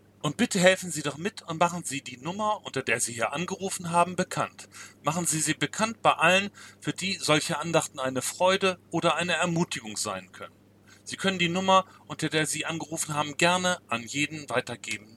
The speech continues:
der Ihnen einfällt. Und wenn Sie Lust auf noch mehr Andachten oder Geschichten haben, dann gucken Sie einfach auf die Homepage von unserem Kirchenkreis, evangelisch im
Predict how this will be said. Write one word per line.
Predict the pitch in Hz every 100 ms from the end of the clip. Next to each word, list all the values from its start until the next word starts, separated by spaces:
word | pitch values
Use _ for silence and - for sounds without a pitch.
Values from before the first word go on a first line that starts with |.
| - 110
der | 110
Ihnen | 143 135
einfällt. | 113 - - - - _ _ _ _ -
Und | 151 165
wenn | 170
Sie | 165
Lust | 180 240 -
auf | 160 -
noch | 170 151
mehr | 180 220 -
Andachten | 143 135 127 - -
oder | - 139 135
Geschichten | 139 - 160 - 139
haben, | 127 123 135 147 - - -
dann | 160 -
gucken | 226 - 202
Sie | 196
einfach | 156 165 175 180 -
auf | 139 -
die | 123
Homepage | 190 208 185 -
von | - 185 170
unserem | 127 120 131 170
Kirchenkreis, | - 143 110 104 - 90 80 - - _ _ -
evangelisch | 131 135 117 175 196 208 202 - _
im | 131 170 170 170 - - _ 151 170